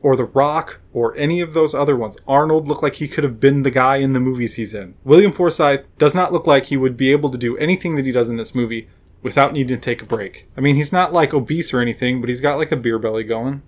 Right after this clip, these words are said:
Let himself go a little bit, which doesn't work for this movie.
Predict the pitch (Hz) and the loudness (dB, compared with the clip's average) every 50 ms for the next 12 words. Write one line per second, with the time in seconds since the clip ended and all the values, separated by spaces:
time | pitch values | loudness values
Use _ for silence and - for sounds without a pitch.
0 | _ - 139 131 123 120 - 123 113 - - 120 110 107 107 113 113 107 104 120 | _ -2 -2 -2 -2 -2 -4 -6 -6 -4 -4 -4 -4 -4 -4 -4 -6 -6 -6 -6
1 | 127 147 - - _ _ - _ _ - 120 - - - 139 135 135 123 - 127 | -8 -8 -10 -14 _ _ -20 _ _ -10 -8 -6 -2 -2 -2 -2 -4 -6 -4 -2
2 | 135 139 - - - 123 120 113 - - 127 127 127 120 117 104 95 92 | -2 -2 -4 -8 -8 -8 -6 -6 -6 -4 -2 -2 -2 -4 -6 -8 -8 -14